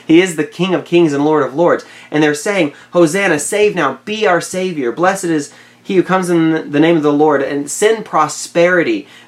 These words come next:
be our king, the King of Israel." And all that seems really, really good. But are they making the same mistake that Israel made with Saul? I believe they are,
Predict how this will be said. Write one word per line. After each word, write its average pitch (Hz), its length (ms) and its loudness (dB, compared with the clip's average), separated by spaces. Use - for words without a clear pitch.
be 185 220 2
our 175 160 2
king, 180 480 -2
the 113 60 -8
King 190 440 -6
of 135 260 -4
Israel." 135 600 0
And 135 100 -4
all 170 180 0
that 202 220 -2
seems 147 320 -2
really, 180 400 -2
really 156 380 2
good. 123 760 0
But 147 220 -2
are 151 120 2
they 139 120 0
making 170 260 0
the 160 80 0
same 180 320 -2
mistake 147 480 0
that 123 120 -4
Israel 139 340 -2
made 113 320 -2
with 110 180 -10
Saul? 120 300 -2
I 101 100 -2
believe 143 300 -4
they 147 120 -2
are, 139 400 -6